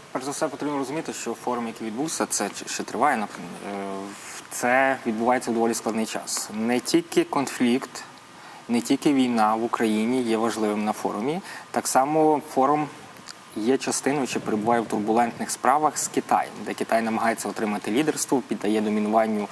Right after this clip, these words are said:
С Ш А у Азійсько-Тихоокеанському регіоні, відповідно, Америка так само повинна регулю-, реагувати на ці виклики. Щодо декларації, в принципі, можна говорити, що декларація все ж таки пішла на користь України. У більшості членів,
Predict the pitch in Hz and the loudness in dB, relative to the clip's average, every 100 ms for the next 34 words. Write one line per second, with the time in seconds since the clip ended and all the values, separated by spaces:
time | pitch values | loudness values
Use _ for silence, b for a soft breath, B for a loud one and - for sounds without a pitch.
0 | B B B B - 123 - 110 110 95 | B B B B 0 0 4 4 4 0
1 | 110 107 120 - - - 120 117 - 110 | -2 0 -2 -4 -6 -2 0 0 0 0
2 | 107 104 147 175 151 143 139 127 123 - | 0 2 2 2 2 2 2 2 0 2
3 | 107 120 123 110 123 - 110 101 107 117 | 2 2 2 -4 -2 0 0 0 0 2
4 | 117 110 B B B B - 104 113 113 | 4 2 B B B B 0 2 4 4
5 | 110 107 101 104 120 123 110 107 110 95 | 4 4 4 4 4 2 -2 -2 -2 -2
6 | 78 - - 98 - 147 156 165 180 214 | -6 -12 -10 -4 2 2 4 4 4 4
7 | - 185 165 127 - - - - - - | 4 4 4 0 -10 -18 -20 -20 -20 -18
8 | - 160 185 151 156 156 139 156 - - | 0 2 4 4 4 4 4 4 2 2
9 | 247 120 135 151 127 127 - - 107 - | 2 4 4 4 0 0 -2 -4 -4 0
10 | 117 113 113 107 110 113 95 - - - | 0 2 0 0 0 0 0 -4 -14 -8
11 | 107 104 101 160 165 - - - 202 98 | -4 0 2 2 2 0 -2 2 2 2
12 | 147 | 0